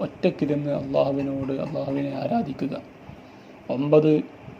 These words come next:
അനുവദിക്കപ്പെട്ട മാർഗത്തിലൂടെ മാത്രം ഭക്ഷണം ശേഖരിക്കുക. ആ തനിക്കർഹതപ്പെട്ടത് മാത്രം ഭക്ഷിക്കുകയും ചെയ്യുക. അതായത് ഹലാലായ ഭക്ഷണം മാത്രം കഴിക്കുക, ഹറാമായ ഭക്ഷണങ്ങൾ ഒഴിവാക്കുക.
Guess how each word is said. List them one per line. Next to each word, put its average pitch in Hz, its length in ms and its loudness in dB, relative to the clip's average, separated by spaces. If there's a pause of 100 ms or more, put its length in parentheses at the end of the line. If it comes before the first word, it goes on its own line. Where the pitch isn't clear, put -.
(280)
അനുവദിക്കപ്പെട്ട 175 840 4
മാർഗത്തിലൂടെ 151 760 4
മാത്രം 147 600 2
ഭക്ഷണം 147 440 2
ശേഖരിക്കുക. 156 840 4 (920)
ആ 180 300 6 (300)
തനിക്കർഹതപ്പെട്ടത് 175 1040 4
മാത്രം 147 800 0
ഭക്ഷിക്കുകയും 139 640 2
ചെയ്യുക. 196 360 -4 (1040)
അതായത് 147 380 6
ഹലാലായ 175 640 6
ഭക്ഷണം 147 420 0
മാത്രം 135 420 -2
കഴിക്കുക, 131 460 2 (840)
ഹറാമായ 151 580 6
ഭക്ഷണങ്ങൾ 147 520 2
ഒഴിവാക്കുക. 156 720 4